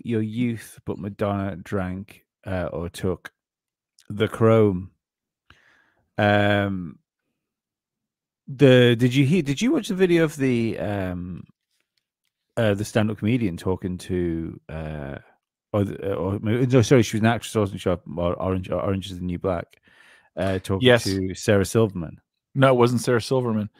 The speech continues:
Speaker 1: Was it
Speaker 2: It
Speaker 1: not?
Speaker 2: was, uh, the one who's had all the surgery that comes on Joe Rogan. She's not very funny.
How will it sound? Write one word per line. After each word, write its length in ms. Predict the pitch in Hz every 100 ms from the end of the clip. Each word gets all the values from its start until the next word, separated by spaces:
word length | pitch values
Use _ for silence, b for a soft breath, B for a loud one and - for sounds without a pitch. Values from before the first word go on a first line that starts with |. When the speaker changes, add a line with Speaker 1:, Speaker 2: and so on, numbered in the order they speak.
| b b -
Speaker 1:
Was 120 | 104
it 60 | 117
Speaker 2:
It 60 |
Speaker 1:
not? 140 | 117 120
Speaker 2:
was, 460 | 117 113 107 107 -
uh, 420 | 113 113 110 107
the 100 | 107
one 240 | 113 139 135
who's 120 | 117
had 140 | 127
all 120 | 120 113
the 80 |
surgery 480 | - 131 120 117 107
that 200 | 107 -
comes 240 | - 113 107
on 100 | 104
Joe 140 | 107
Rogan. 220 | 104 107
She's 160 | - 131
not 160 | 202
very 100 | 90
funny. 400 | - 95 87 -